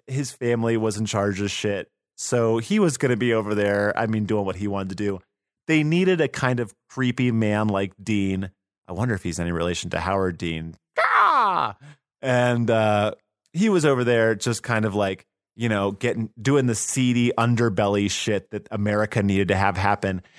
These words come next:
And then we had Benjamin Franklin. Benjamin Franklin was, like, the couth motherfucker that actually was part of Congress and, like, represented us officially.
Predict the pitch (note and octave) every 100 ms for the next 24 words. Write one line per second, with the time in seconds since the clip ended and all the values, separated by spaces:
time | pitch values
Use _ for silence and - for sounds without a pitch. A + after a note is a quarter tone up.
0 | - D3+ G3+ B3 A#3 A3 G#3 G#3 F#3 G3
1 | F3+ G3 F#3+ C#3 G#2 G#2 G#2 B2+ C3 D3
2 | D#3+ D#3 B2+ A2+ A#2 G#2+ - _ _ A2+
3 | - - D3+ D3+ - C#3 A2 G#2+ - B2
4 | A#2+ A2+ G2+ F#2+ - G#2+ A#2+ B2 - A2+
5 | G#2+ G2 G2 E2+ - G#2+ F#2+ E2+ - G#2
6 | G2+ G2+ F#2 E2+ - G#2 F#2 F#2 G#2 G#2+
7 | G2+ A2 G#2 F2+ G2+ G2+ G#2 G2+ F2+ F#2+
8 | F2+ - G2 - _ G#2 G2 - F#2+ F2
9 | E2+ E2+